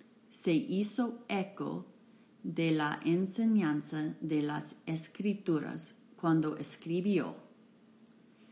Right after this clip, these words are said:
"En el comienzo de todo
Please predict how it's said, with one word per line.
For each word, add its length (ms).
"En 160
el 240
comienzo 720
de 180
todo 720